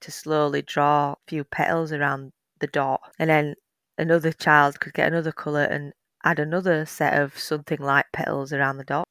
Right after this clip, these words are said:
or patterns. And then she'd invite somebody else and it'd go around the circle of kids. And then when they all did it, you know, it was getting bigger and bigger. The board was pretty big, but they were loving it.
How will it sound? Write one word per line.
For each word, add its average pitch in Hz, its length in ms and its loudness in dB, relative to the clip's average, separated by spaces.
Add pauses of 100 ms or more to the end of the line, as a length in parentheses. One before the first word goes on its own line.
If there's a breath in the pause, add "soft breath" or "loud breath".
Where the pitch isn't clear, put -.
(100)
or 156 240 4
patterns. 175 800 2
And 165 100 0
then 151 200 0
she'd 156 200 -6
invite 151 300 4
somebody 147 220 -2
else 175 320 4
and 160 80 -2
it'd 185 140 -2
go 165 200 4
around 156 600 6
the 147 320 -2 (480)
circle 170 540 -2
of 147 220 -6
kids. - 580 -6
And 170 140 4
then 160 140 8
when 175 320 4 (300)
they 165 100 2
all 165 220 6
did 165 220 0
it, 156 160 4
you 165 80 0
know, 143 200 0
it - 100 -4
was - 140 -10
getting 151 240 -2
bigger 151 280 -4
and 151 160 -6
bigger. 180 520 4
The 170 60 -12
board 165 340 6
was 151 100 -10
pretty 147 300 0
big, 147 260 2
but 170 120 -4
they 170 80 6
were 156 120 8
loving 160 380 4
it. 156 160 2